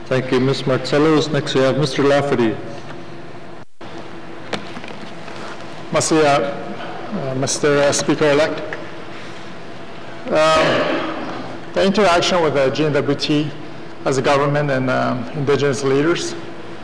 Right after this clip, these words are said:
Speaker 2: is very crucial that, that we hear from them. And, um, we've heard clearly just last week, uh, N W T Indigenous leaders. These three areas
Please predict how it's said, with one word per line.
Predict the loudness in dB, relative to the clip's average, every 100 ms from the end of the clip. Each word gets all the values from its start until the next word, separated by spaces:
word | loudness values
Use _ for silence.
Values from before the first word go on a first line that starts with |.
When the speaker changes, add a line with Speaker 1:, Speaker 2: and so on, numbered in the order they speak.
| -12 -12 -12 -10 -2
Speaker 2:
is | 0 2
very | 4 4 4
crucial | 2 2 2 0 -2 -8 -6
that, | -2 0
that | 2
we | 2 2
hear | 4 4 4
from | 2 0
them. | 2 0 -2 -6 -10 -10 -6
And, | -2 -2 0
um, | 2 2 0 0
we've | 0 2
heard | 2 2
clearly | 2 4 6 6 4 0 -6 -10 -12 -12 -12
just | -8 -2
last | 2 2 2
week, | 0 0 -2 -8 -10 -12 -12 -8 -2
uh, | 0 2 0
N | 2
W | 4 2
T | 2 0
Indigenous | 4 2 2 -2 2
leaders. | 2 2 -2 -6 -8 -12 -10 -10 -10 -10 -12 -2 4
These | 4 4
three | 2 4 6
areas | 6 6 6 4 0